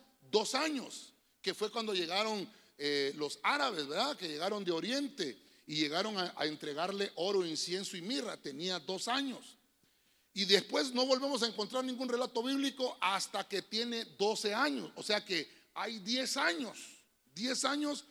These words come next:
de Cristo que no, no hay registro, hasta que tiene doce.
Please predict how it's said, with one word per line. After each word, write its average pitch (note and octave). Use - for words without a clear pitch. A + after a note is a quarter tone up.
de F3+
Cristo B3
que F3+
no, G3+
no F3
hay G#3
registro, A#3
hasta D#3+
que F3
tiene G#3+
doce. G#3+